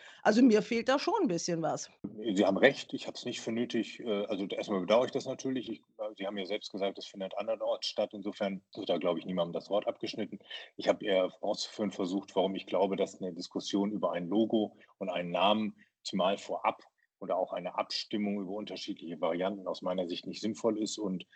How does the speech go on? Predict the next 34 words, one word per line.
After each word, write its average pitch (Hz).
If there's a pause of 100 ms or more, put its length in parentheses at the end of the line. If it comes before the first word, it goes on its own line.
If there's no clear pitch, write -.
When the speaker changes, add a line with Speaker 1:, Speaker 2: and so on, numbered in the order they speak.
(220)
Speaker 2:
der 101
Umstand, 101
dass 95
das 95
jetzt 92
sehr 95
breite 123
Zustimmung 107
gefunden 104
hat - (400)
und 98
auch -
durchaus 101
Personen 101
da 95
waren, 92
die 92
nicht 87
nur 98
gesagt 90
haben, 90
„Ja 87
gut, 92
man 92
kann 95
sich 90
dran 90
gewöhnen“, 95
sondern 101
die 95
vielmehr 98
gesagt 92
haben, 90
wenn, 90